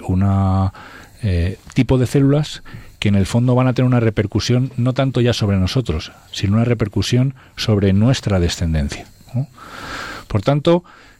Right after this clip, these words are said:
eh, aquí ya viene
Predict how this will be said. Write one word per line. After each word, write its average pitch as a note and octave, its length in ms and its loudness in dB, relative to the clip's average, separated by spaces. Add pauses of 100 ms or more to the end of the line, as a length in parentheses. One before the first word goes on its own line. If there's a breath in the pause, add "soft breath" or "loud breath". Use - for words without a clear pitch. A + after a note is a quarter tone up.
eh, F#2 600 0
aquí A#2 280 -2
ya C3+ 360 2
viene G#2 880 2